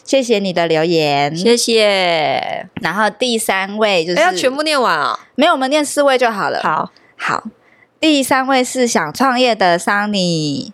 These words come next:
Speaker 1: 他写超棒的节目，你们的经验分享让我得到好多，非常感谢，希望节目一直下去，节目长红。
Speaker 2: 谢谢。
Speaker 1: 谢谢你。然后第四位是 Queenie 吴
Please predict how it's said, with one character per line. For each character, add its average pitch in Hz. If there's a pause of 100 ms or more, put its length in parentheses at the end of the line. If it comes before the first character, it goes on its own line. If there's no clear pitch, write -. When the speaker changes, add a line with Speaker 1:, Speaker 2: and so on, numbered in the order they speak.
(120)
Speaker 1:
他 226
写 202
超 269
棒 285
的 202
节 185
目， 214
你 180
们 170
的 196
经 285
验 294
分 311
享 254
让 220
我 196
得 185
到 196
好 175
多， 190
非 269
常 196
感 160
谢， 190
希 196
望 190
节 180
目 175
一 190
直 165
下 175
去， 214
节 180
目 208
长 165
红。 170
Speaker 2:
谢 233
谢。 208
Speaker 1:
谢 226
谢 185
你。 185 (440)
然 196
后 240
第 262
四 254
位 233
是 202
Queenie 320
吴 180